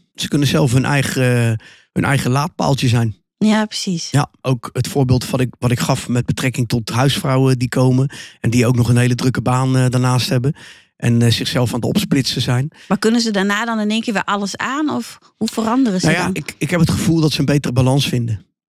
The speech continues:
Speaker 1: Ja, en dat ze hun kinderen juist ook lekker kunnen laten. En, eh, dat ze het zelf ook wel weten, die kinderen.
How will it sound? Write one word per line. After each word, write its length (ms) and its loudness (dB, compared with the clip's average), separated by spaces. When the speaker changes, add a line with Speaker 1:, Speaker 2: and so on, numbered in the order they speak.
Speaker 1:
Ja, 240 2
en 60 2
dat 120 2
ze 140 -2
hun 340 4
kinderen 500 0
juist 280 0
ook 180 0
lekker 200 -4
kunnen 240 2
laten. 420 -2
En, 240 0
eh, 440 2
dat 160 0
ze 80 -6
het 80 -6
zelf 260 2
ook 140 2
wel 100 2
weten, 280 2
die 80 -4
kinderen. 400 -2